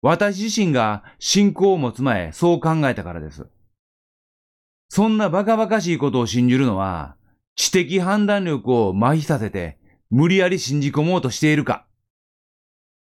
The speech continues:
どこかに疑いを持っているけれども、それに目を向けようとしていないか、そのどちらかに決まっていると考えていました。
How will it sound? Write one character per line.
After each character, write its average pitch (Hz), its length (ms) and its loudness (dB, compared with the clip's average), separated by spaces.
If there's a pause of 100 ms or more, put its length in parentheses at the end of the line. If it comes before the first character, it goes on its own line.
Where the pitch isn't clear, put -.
(120)
ど 202 160 2
こ 262 140 -2
か 202 140 0
に 165 100 -4
疑 208 360 -2
い 214 60 0
を 208 60 -2
持 151 140 -2
っ - 80 -10
て 151 120 0
い 151 40 0
る 151 80 -2
け 175 100 2
れ 151 80 0
ど 113 100 -4
も、 95 280 -6 (140)
そ 180 180 0
れ 185 100 4
に 175 80 0
目 135 180 2
を 156 120 0
向 170 160 -2
け 190 100 2
よ 190 120 4
う 180 60 -4
と 131 120 -2
し - 120 -10
て 170 160 0
い 175 60 0
な 160 100 0
い 113 80 -4
か、 - 200 -14 (440)
そ - 200 -2
の 196 100 2
ど 123 160 -2
ち 143 100 -2
ら 185 120 2
か 180 100 0
に 131 80 -4
決 170 140 0
ま 185 80 4
っ 175 100 -4
て 170 100 2
い 165 40 0
る 147 80 -8
と 123 80 -2
考 123 260 2
え 113 60 -2
て 120 80 -2
い 117 40 0
ま 104 120 -2
し - 40 -12
た。 - 180 -12